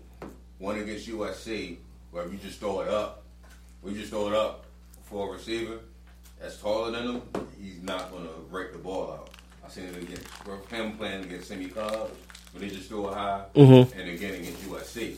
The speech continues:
Speaker 2: Yeah, and that's, that's, that's, I don't, I don't get it. Like, he's in position, you would think
Speaker 1: Right,
Speaker 2: just
Speaker 1: he's
Speaker 2: go
Speaker 1: definitely
Speaker 2: up. <laughs>
Speaker 1: in position.
Speaker 2: Like, but if for some reason it, it don't connect just yet. And hopefully at the next level it does, because that's the difference,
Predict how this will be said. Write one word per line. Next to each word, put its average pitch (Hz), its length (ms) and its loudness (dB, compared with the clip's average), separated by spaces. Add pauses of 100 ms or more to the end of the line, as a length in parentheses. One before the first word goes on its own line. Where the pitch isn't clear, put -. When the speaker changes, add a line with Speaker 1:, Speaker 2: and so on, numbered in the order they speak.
Speaker 2:
Yeah, 120 300 12 (240)
and 143 100 12
that's, 240 240 12 (640)
that's, - 580 12
that's, - 360 10 (100)
I - 80 -2
don't, 233 280 6
I 175 60 0
don't 240 180 10
get 247 140 12
it. 147 180 12
Like, 160 380 12 (1080)
he's 214 260 12
in 202 100 12
position, 185 460 12
you 208 120 12
would 190 140 12
think 208 220 12
Speaker 1:
Right, 175 80 12
Speaker 2:
just 170 140 12
Speaker 1:
he's 143 80 4
Speaker 2:
go 208 160 12
Speaker 1:
definitely 240 120 12
Speaker 2:
up. 285 200 12
<laughs> - 0 -
Speaker 1:
in 180 180 10
position. - 100 6
Speaker 2:
Like, 220 400 12 (380)
but 196 300 12
if 185 100 12
for 202 100 12
some 233 260 12
reason 254 340 12
it, 190 260 12
it 170 120 12
don't 185 220 12
connect 190 460 12 (920)
just 160 280 12
yet. 147 240 12
And 127 80 4
hopefully 175 440 12
at 156 60 12
the 151 80 12
next 160 320 12
level 147 460 12 (340)
it 135 240 10
does, 156 360 12
because 139 360 12
that's 165 320 12
the 185 100 12
difference, 160 760 12